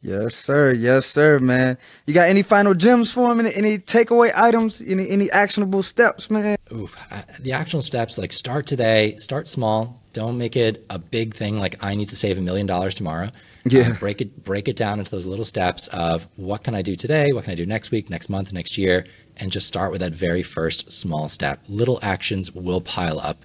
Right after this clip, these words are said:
Speaker 2: and combine to be big actions.
Speaker 1: Big facts, big facts. I always like to say,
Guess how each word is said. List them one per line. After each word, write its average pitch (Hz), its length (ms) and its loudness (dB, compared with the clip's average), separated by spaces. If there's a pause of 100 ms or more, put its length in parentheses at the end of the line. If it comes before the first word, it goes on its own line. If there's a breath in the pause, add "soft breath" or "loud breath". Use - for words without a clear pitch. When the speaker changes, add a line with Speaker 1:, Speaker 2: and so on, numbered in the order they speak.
Speaker 2:
and 80 160 -12
combine 78 360 -6
to - 80 -12
be 76 80 -12
big - 200 -10
actions. - 480 -14 (380)
Speaker 1:
Big 147 540 8
facts, 139 460 2
big 147 380 4
facts. 151 420 2
I 120 120 0
always 143 280 2
like 135 200 0
to 135 100 -4
say, 135 460 4